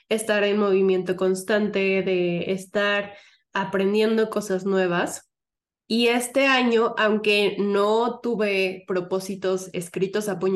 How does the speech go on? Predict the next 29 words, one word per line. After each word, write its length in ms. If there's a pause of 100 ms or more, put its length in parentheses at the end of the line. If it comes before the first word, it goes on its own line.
y 20
letra, 380
que 100
no 140
hubo 120
una 220
carta 360
al 120
universo, 640 (400)
o 160
no 160
hubo 140
una 260
carta 320
a 40
mí 120
misma, 680 (200)
o 320
no 180
hubo 120
una 240
carta 400
al 120
año 220
nuevo, 600 (320)
lo 320
que 120
sí 400
tuve 640